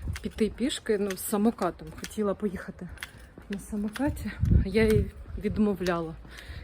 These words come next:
Казала, що мамі треба швидко, мамі треба на велосипеді. Вона ставилась з розумінням. Складніше було, коли вона просила на майданчику погратися,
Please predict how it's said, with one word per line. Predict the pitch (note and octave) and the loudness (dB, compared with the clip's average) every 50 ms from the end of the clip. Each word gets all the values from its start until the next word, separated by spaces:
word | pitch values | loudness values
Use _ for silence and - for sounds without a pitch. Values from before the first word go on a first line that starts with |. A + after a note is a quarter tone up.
| - - | -12 -8
Казала, | - F3+ F3+ F#3 F#3+ F3+ F3+ | -4 -2 0 2 0 0 -2
що | - - - | -4 -6 -6
мамі | - F#3 F#3+ G3 F3+ E3 | -4 -2 -2 -2 -4 -4
треба | - F#3+ G3 F#3 - F#3+ | -4 -4 -4 -4 -4 -8
швидко, | - - - A3+ B3+ C#4 - - - A3 | -8 -6 -2 0 0 0 0 -4 -6 -4
мамі | G3 G3 F#3+ F#3+ F#3+ | -2 -2 0 -2 -2
треба | F3+ - A3 G#3+ G3 F#3+ G#3 | -2 -2 -2 0 0 2 2
на | G#3+ A3 | 2 2
велосипеді. | G#3+ G#3+ G#3 G#3 G#3 - - A#3+ - - C4+ D4 C#4 A3+ A3+ A#3+ A3 - - - - - - - - - - - - - - - - - - - - - - - | 2 2 0 0 0 -2 -4 -6 -2 2 2 2 2 2 0 0 0 0 0 -2 -2 -4 -4 -8 -12 -12 -12 -10 -12 -12 -12 -12 -12 -12 -12 -12 -12 -10 -4 0
Вона | A#3+ A#3 G#3+ G#3 G3+ G3+ A#3 | 2 2 4 6 6 6 6
ставилась | - - - A3 A3 A3 A3+ A3 A3 A3 G#3 | 6 6 6 6 8 8 8 8 8 8 6
з | G#3 G3+ | 6 4
розумінням. | G#3+ A3 A#3 A3 A3+ B3+ A#3+ A#3 A3+ G#3 G3 F#3 F3 F3 F#3 - - - - - - - - - - - - - - - - - - - | 6 6 6 8 8 8 10 10 8 8 6 4 2 2 0 -2 -4 -8 -10 -12 -10 -8 -6 -4 -2 0 0 0 -2 -2 -2 -4 -2 -2
Складніше | - - - - G#3+ A3 G#3+ B3 B3+ B3 - - A#3 | -2 6 10 12 12 12 12 12 12 12 12 10 10
було, | G3+ G#3+ A3+ A#3 A#3 A#3 | 12 12 12 12 12 12
коли | - - A#3 G#3+ G#3+ G#3+ G#3+ A3 G#3+ - - | 12 12 12 12 12 12 12 12 12 10 8
вона | - A3 G#3 G#3 G#3+ | 8 10 10 10 10
просила | G#3 G#3+ A3 - - - A3+ G#3+ G#3+ | 8 8 6 6 6 8 8 10 10
на | G#3 G#3+ G#3 | 12 12 12
майданчику | G#3 G#3+ A3 G3+ B3+ A#3+ A#3+ - - F#3 - G#3 | 12 12 12 12 12 12 10 8 6 2 2 4
погратися, | - G#3 F#3+ F#3 G3+ G3 F#3+ - G#3 - - F#3+ | 6 6 8 8 8 8 8 6 4 4 2 0